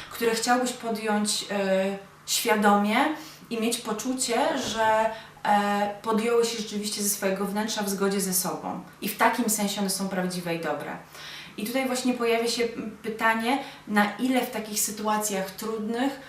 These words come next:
potrzeba cały czas działania, chwytania się wszelkich aktywności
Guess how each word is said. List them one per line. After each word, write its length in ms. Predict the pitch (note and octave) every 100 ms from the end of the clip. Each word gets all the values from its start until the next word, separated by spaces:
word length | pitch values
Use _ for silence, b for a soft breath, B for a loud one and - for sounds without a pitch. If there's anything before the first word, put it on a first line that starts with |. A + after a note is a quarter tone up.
| B
potrzeba 420 | G#3+ G#3+ A#3+ G#3+ G3+
cały 340 | A3 A3 A3+
czas 240 | G#3+ G3+
działania, 720 | F#3 G#3+ A3 G#3 G3 A3 D4 - -
chwytania 440 | A#3 A3+ A3 G#3
się 140 | G#3
wszelkich 440 | G3 A3 G#3 - -
aktywności 880 | - A#3+ G#3 F#3+ F3+ - - A#3